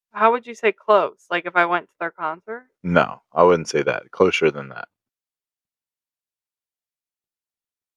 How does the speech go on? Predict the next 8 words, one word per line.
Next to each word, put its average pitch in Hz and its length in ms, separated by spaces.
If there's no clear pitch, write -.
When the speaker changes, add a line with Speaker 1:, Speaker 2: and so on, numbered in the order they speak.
Speaker 1:
I 190 140
don't 233 200
know. 175 440
Speaker 2:
So 90 140
I 95 40
remember 85 400
a 73 60
time, 64 560